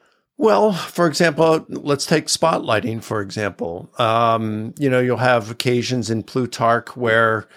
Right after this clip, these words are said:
in one, uh, life he'll mention, um, like, for example, in his life of, um, I think his life of Caesar,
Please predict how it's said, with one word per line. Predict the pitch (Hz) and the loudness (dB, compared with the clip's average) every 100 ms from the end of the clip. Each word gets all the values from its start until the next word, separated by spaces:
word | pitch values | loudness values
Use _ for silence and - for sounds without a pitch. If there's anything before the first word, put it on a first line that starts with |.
| - _ - | -20 _ -6
in | 127 120 | -2 2
one, | 127 131 120 - | 2 2 0 0
uh, | 139 117 | 2 2
life | 110 117 123 120 - | 2 2 0 -2 -2
he'll | 123 | -2
mention, | 107 117 117 - 120 110 104 - _ - - - - | 2 0 0 0 0 0 -4 -6 _ -20 -20 -18 -4
um, | 117 107 101 98 101 95 _ - | 0 2 2 -2 -8 -12 _ -2
like, | 120 113 | -2 0
for | - | -2
example, | 117 123 120 - 110 113 | -2 2 0 2 0 0
in | - 127 113 | 0 0 0
his | 104 113 95 | 0 -2 -2
life | 120 113 120 120 - - | 2 2 2 -2 -12 -6
of, | - 113 107 104 101 95 - _ _ _ _ _ _ _ _ _ | 0 2 4 2 -2 -10 -18 _ _ _ _ _ _ _ _ _
um, | 113 104 101 98 92 87 82 - - _ _ _ | -4 0 0 -2 -4 -6 -10 -20 -20 _ _ _
I | - _ - | -20 _ -8
think | 113 | -6
his | - 120 | -4 0
life | 127 117 | 0 0
of | 107 | -4
Caesar, | - - 139 131 107 90 98 | -2 0 2 2 0 0 -4